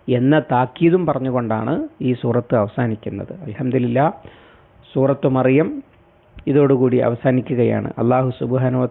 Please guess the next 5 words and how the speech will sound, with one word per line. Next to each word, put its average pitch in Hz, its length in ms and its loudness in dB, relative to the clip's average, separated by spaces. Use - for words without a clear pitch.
തആല 123 380 2
നമ്മളിൽ 135 340 2
നിന്ന് 123 320 0
അത് 123 440 2
സ്വീകരിക്കുകയും 135 1000 0